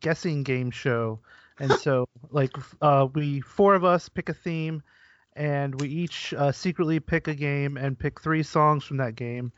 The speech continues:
We listen to the music and give a little trivia and then try to, uh, guess what game it is.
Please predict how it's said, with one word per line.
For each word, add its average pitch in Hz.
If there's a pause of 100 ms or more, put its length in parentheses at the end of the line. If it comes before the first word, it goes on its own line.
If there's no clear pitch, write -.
(320)
We 135
listen 156
to 165
the 147
music 139
and 131 (200)
give 143
a 147
little 143
trivia 135 (100)
and 127
then 131
try 131
to, 139
uh, 127
guess 135
what 143
game 185
it 127
is. 113